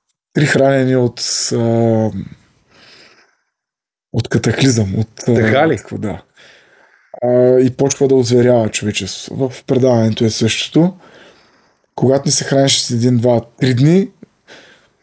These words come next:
Speaker 1: м, сетивата ти с-, почваш да мислиш по съвсем различен начин. Това става
Speaker 2: Има
Speaker 1: тема
Speaker 2: ли
Speaker 1: номер
Speaker 2: промяна в
Speaker 1: едно.
Speaker 2: тялото?
Speaker 1: Моля?
Speaker 2: В тялото. Има ли химическа промяна в тялото? Ако
Speaker 1: Има,
Speaker 2: щеш
Speaker 1: да.
Speaker 2: физическа, има със сигурност физическа.
Speaker 1: Има, да, да.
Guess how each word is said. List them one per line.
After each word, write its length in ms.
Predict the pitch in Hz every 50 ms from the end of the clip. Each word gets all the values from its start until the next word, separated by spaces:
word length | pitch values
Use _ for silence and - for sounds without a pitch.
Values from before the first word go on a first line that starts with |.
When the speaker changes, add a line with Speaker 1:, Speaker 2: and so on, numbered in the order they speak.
| _
Speaker 1:
м, 400 | - 123 131 131 127 127 127 113 -
сетивата 540 | - - - - - 120 131 139 139 - -
ти 60 | - -
с-, 220 | - - - - - _ _ _ _ - - 143 -
почваш 300 | 180 180 - - 180 151
да 100 | 147 147
мислиш 280 | 156 170 - 160 131
по 80 | - -
съвсем 300 | - 123 - - 135 143
различен 360 | 151 156 147 143 - 165 147
начин. 440 | 143 135 139 - - 131 120 120 117 - - - - - _
Това 160 | - - 147
става 500 | 143 - - 143 139 139 143 143 143 143
Speaker 2:
Има 160 | 143 139 135
Speaker 1:
тема 200 | - - 143 139
Speaker 2:
ли 80 | 160 135
Speaker 1:
номер 40 | 135 139
Speaker 2:
промяна 140 | 139 139 135
в 60 | 127
Speaker 1:
едно. 100 | 117 113
Speaker 2:
тялото? 380 | 139 143 127 127 127 123 117 - - _ _ _ _ _ _ -
Speaker 1:
Моля? 240 | 120 120 139 165 165 - _ -
Speaker 2:
В 100 | - -
тялото. 360 | - 156 143 113 90 - 135
Има 140 | 160 185 180
ли 160 | 175 160 165 - - - - - - -
химическа 560 | - - 139 151 151 - 123 - - - 101
промяна 480 | - _ - 110 101 107 107 101 92 87
в 80 | -
тялото? 280 | - 90 78 73 - -
Ако 120 | - -
Speaker 1:
Има, 80 | 123 120
Speaker 2:
щеш 160 | 117 120 107
Speaker 1:
да. 80 | 98 92
Speaker 2:
физическа, 420 | 82 - 92 110 - - - 131
има 180 | 131 131 139 131
със 120 | - -
сигурност 300 | - 160 147 113 95 -
физическа. 340 | - 90 85 104 107 104 120
Speaker 1:
Има, 120 | 147 165
да, 100 | 151 127 117
да. 160 | - - 151